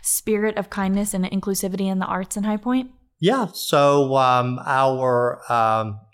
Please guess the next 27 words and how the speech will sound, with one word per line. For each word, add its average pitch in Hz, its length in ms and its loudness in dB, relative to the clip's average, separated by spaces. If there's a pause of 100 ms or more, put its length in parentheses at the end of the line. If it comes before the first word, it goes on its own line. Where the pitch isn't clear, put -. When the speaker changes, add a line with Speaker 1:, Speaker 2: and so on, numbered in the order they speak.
(140)
Speaker 2:
probably 190 200 2
longest 131 500 0
ongoing 123 1040 -2
relationship 113 720 -6
is 107 140 -12
with 110 120 -10
the 107 60 -16
Boys 110 300 -6
and 107 100 -12
Girls 110 260 -8
Clubs 110 300 -6
of 110 120 -18
Greater 110 300 -8
High 104 200 -4
Point. 110 340 -10 (400)
And 110 220 -6
we 117 200 0
have 113 360 -2
done 110 480 -4
after 107 300 -6
school 127 340 -2
classes. 120 760 -4
Uh, 104 180 -2
this 110 260 -8
summer, 120 280 -2
we've 107 300 -6
done 107 400 -4